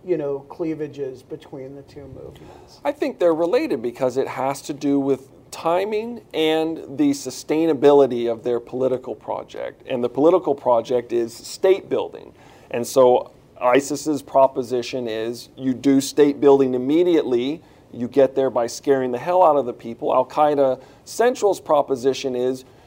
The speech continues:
Speaker 2: you do it gradually by winning over the people to your side. And what's fascinating is when the Islamic State fails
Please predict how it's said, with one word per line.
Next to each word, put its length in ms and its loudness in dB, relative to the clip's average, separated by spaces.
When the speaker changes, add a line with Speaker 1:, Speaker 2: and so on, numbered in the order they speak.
Speaker 2:
you 140 0
do 220 6
it 100 4
gradually 560 -2
by 220 -4
winning 400 -4
over 240 -2
the 100 -8
people 360 -8
to 120 -16
your 100 -6
side. 360 0
And 100 -8
what's 240 -2
fascinating 840 -6
is 280 -6
when 180 -4
the 80 -2
Islamic 560 -6
State 320 -6
fails 680 0